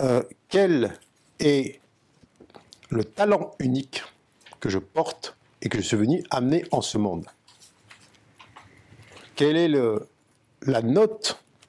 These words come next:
la note, ma note spécifique qui vient, là, agrémenter cette symphonie universelle ?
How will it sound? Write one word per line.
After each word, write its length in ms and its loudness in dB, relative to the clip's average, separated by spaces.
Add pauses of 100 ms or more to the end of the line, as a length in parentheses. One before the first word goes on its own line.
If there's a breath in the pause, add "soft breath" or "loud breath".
(480)
la 220 2
note, 540 -2 (960)
ma 240 2
note 520 0 (180)
spécifique 840 -4
qui 140 0
vient, 420 0 (600 soft breath)
là, 280 0
agrémenter 640 -2
cette 180 -4
symphonie 600 -2
universelle ? 600 -2